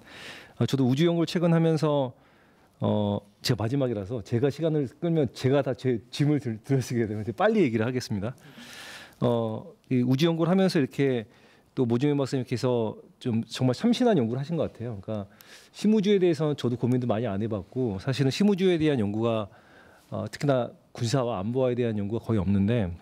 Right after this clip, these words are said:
되게 도전적이라서 너무나 좋았고 또 우주 연구에 또 새로 한 분이 들어오셔가지고 너무 기분이 좋습니다. 어, 저는 이제 국제연식 논총 총괄위원 하면 이제 이 년째 하면서 약간은 이제 논문을 보면서 어떻게 하면 논문이 퍼블리시가 될 것인가라는 관점에서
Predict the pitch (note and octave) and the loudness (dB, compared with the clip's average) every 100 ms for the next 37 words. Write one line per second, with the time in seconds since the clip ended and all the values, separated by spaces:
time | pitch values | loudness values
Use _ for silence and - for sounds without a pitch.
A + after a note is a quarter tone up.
0 | _ _ _ - - - - A#2 B2+ B2 | _ _ _ -20 -10 -8 -6 -4 0 0
1 | C3+ C#3 B2+ A#2 A#2 G#2 A2 G#2+ G#2 F#2+ | 0 0 0 -2 0 0 0 -2 -4 -6
2 | A2+ B2+ A2+ - B2+ B2 C3+ B2 B2+ - | -2 -2 -2 0 0 2 0 0 -2 -2
3 | A2+ D#3+ D3+ D#3 D#3+ D#3 C3+ B2 A#2 A2+ | -2 0 0 0 0 0 0 0 0 0
4 | G2+ A#2 G#2 G2+ G#2 F#2+ A2+ G#2 F2 - | 0 -2 -2 -2 -2 0 0 0 -2 -6
5 | F#2 F#2+ - - - - - - - B2 | -6 -8 -12 -18 -18 -16 -18 -18 -8 -2
6 | A#2 A2+ D#3 E3 D#3+ C3 - B2+ G3 G3+ | -2 0 0 0 0 -2 -2 0 0 0
7 | D3+ C3 C#3+ F#3 F3 E3 D3 G#3+ G#3+ G3+ | 0 0 0 0 0 0 0 2 4 4
8 | F3+ D#3+ E3 D#3+ A#2 B2 A2+ C3+ C3+ C#3+ | 2 2 2 0 2 2 2 2 2 0
9 | D3 C#3+ C3+ B2+ - - - - C3 - | 0 0 0 -2 -6 -18 -12 -4 -2 0
10 | D#3+ C3+ B2 G#2+ A#2 C#3 C#3+ A#2+ G#2 G2+ | 0 0 0 0 2 2 0 0 -2 -2
11 | C3+ G#2+ G2 - F#3 D#3+ A#2+ A#2 B2 - | -2 -2 -2 0 2 2 0 0 -2 -2
12 | A3+ B3 A#3 G#3+ C3+ G#2+ A#2+ A#2 A2 G#2 | -2 -2 -2 0 0 -2 -4 -2 -2 -2
13 | G2+ G2 - A#2+ C#3 A2+ F2+ G2 G#2 | -2 -4 -2 0 0 -2 -4 -8 -8